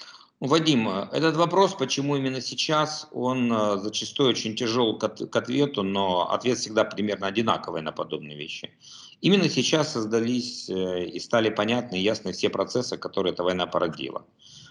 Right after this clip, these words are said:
В начальном периоде войны Ки-, Китай наблюдал и был, и был уверен, что Украина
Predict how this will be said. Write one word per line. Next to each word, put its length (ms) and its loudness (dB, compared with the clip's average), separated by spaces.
В 40 -6
начальном 400 4
периоде 360 4
войны 300 4
Ки-, 180 -6
Китай 520 2
наблюдал 520 2
и 40 -2
был, 220 -2
и 280 -4
был 180 0
уверен, 360 4
что 440 -2
Украина 760 0